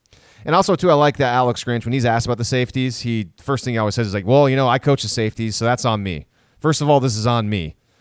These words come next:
'Cause, I mean, he's a defensive coordinator, but he's also the safeties coach. And so he's taking credit, uh, not credit, that's not the right, he's, he's taken, uh, responsibility for that position group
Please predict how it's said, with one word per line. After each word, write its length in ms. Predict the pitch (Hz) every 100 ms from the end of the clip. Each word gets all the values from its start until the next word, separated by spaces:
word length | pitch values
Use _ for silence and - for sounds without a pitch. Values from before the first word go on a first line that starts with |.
| _ _ _ _ -
'Cause, 140 | 107
I 40 | 110
mean, 120 | 113
he's 120 | 147
a 60 | 143
defensive 340 | 160 156 135
coordinator, 400 | 156 156 127 120
but 140 | 110
he's 140 | 120 127
also 260 | 139 -
the 80 | 127
safeties 420 | 123 143 135 104
coach. 460 | - 95 95 - - _ _ _ _
And 120 | - 95
so 200 | 107 107
he's 120 | 117
taking 280 | 135 127 123
credit, 400 | 131 120 123 -
uh, 160 | 107 92
not 140 | 104
credit, 200 | - 90
that's 120 | 95
not 80 | 95
the 80 | 92
right, 180 | 92 92
he's, 220 | 107 - -
he's 180 | 107
taken, 360 | - 123 117 107
uh, 140 | 98
responsibility 760 | 92 120 135 131 113 135 127 110
for 500 | - 139 127 104 98 _ _ _ _ _ _ -
that 180 | 131
position 360 | 127 123 156 156
group 300 | 143 156 139